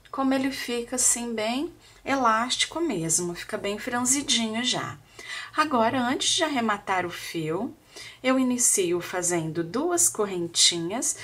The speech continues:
e vamos passar uma carreirinha de acabamento. Faço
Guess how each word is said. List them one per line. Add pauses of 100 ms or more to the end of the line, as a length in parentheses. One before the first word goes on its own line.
(200)
e
vamos
passar
uma
carreirinha
de
acabamento. (320)
Faço